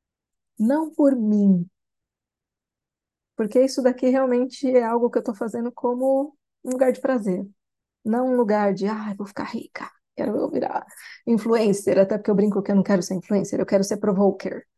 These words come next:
né? É muito mais a minha cara. Mas pra que outras pessoas possam também entrar nesse lugar, né, desse convite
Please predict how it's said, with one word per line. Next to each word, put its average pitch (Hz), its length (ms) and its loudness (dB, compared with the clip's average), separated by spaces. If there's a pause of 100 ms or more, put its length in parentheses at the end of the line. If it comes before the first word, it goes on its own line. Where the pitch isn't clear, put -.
(380)
né? 208 460 -4
É 202 80 0
muito 196 260 2
mais 185 200 4
a 190 60 4
minha 190 140 2
cara. 185 380 -4 (1040)
Mas 214 260 -2
pra 240 160 2
que 254 160 6
outras 240 240 4
pessoas 214 480 -4
possam 202 440 2
também 202 760 0
entrar 208 680 -4 (100)
nesse 202 280 -6
lugar, 208 500 0 (640)
né, 208 440 -2
desse 202 260 -2
convite 208 880 -4